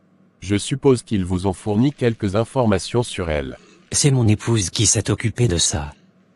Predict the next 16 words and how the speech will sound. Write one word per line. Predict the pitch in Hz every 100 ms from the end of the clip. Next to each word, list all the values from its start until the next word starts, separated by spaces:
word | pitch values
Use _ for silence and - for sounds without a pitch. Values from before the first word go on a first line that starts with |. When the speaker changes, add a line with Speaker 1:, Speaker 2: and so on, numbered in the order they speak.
| _
Speaker 1:
Pendant | 113 117 135
les | 104
quatre | - 131 -
années | 95 104 120
qu'elle | 113 95
a | 82
passées | 95 - 101
chez | - 90
vous, | 76 71 - _ _ _
vous | 95 104
a-t-elle | 113 - 123
déjà | 104 92 107
manqué | 101 98 - 123
de | 98
respect ? | 85 85 - 76 67 _ _ _
Speaker 2:
Oui. | 98 131 117